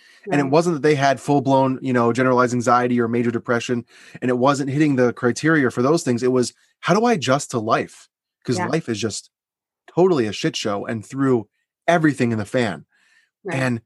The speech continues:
Speaker 1: that to me brought out so much realness for people in therapy, for people who wanted to go in therapy, maybe debated it forever. And now they're like, "Wait, I really need help. I need to talk to someone 'cause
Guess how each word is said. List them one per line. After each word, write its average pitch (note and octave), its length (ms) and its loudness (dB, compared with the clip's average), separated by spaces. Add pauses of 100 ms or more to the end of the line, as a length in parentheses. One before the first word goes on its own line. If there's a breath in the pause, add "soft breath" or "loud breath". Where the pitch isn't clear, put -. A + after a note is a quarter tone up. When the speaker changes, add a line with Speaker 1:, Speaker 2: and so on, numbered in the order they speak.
(260)
Speaker 1:
that D3 360 0
to C#3+ 100 -6
me C#3+ 220 2
brought C3 340 2
out B2 200 2
so D#3+ 480 0
much C3+ 320 0
realness A#2+ 760 -2 (320)
for B2+ 100 -2
people D3 300 0
in A2+ 100 0
therapy, A#2+ 640 0 (260 soft breath)
for B2+ 80 -6
people C3+ 280 -2
who B2 280 -2 (160)
wanted C3 260 4
to C#3 60 0
go C3 80 4
in B2+ 80 2
therapy, C3 240 0
maybe B2+ 240 0
debated B2 420 0
it A#2 140 0
forever. C3 560 0
And A2 100 -2
now A#2 160 2
they're A#2+ 120 -2
like, A2+ 200 -2
"Wait, D3+ 440 -2
I E3+ 140 0
really F#3+ 280 2
need C#3 200 2
help. E3+ 280 0 (420 soft breath)
I F3 80 -2
need G3+ 100 0
to A#2+ 60 0
talk F#3+ 280 0
to C3+ 80 -2
someone A#2+ 340 0
'cause A#2 180 -4